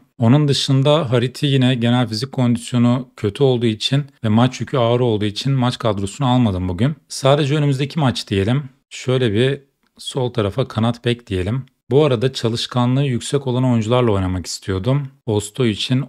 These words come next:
on üç, Banza'nın on üç, Vallejo'nun nasıl çalışkanlığı? On üç, Enguesan on dört, Dio on dört, Essugo sende nasıl? On iki. Essugo'yu acaba çıkarsak mı bu maçta? Essugo yerine Lamine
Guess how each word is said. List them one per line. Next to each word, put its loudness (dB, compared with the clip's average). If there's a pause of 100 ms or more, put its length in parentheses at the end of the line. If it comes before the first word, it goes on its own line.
on 2
üç, -6 (160)
Banza'nın 2
on 0
üç, -6 (120)
Vallejo'nun 0
nasıl -4
çalışkanlığı? -4 (220)
On -2
üç, -8 (140)
Enguesan 0 (180)
on 2
dört, -4 (180)
Dio 2
on 2
dört, -2
Essugo -2
sende -4
nasıl? -6 (260)
On 4
iki. -2 (360)
Essugo'yu 0
acaba 0
çıkarsak -2
mı -4
bu -12
maçta? -4
Essugo -2
yerine 2
Lamine 0